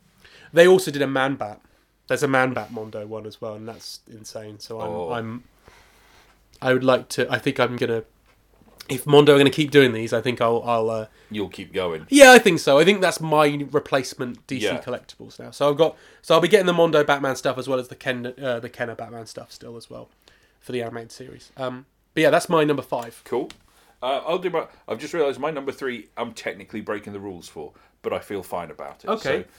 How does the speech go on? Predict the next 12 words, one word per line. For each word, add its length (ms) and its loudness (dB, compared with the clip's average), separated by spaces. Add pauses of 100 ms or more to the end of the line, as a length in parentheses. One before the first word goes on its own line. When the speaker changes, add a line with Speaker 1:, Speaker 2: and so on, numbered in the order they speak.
(140)
Speaker 2:
we'll 120 -4
Speaker 1:
all 40 -2
right. 100 -4
Speaker 2:
see 160 -8
when 160 -8
we 100 -10
get 200 -8
there. 160 -12 (500)
So 200 -4
my 440 -4 (120)
number 640 -4 (400)
four, 420 -8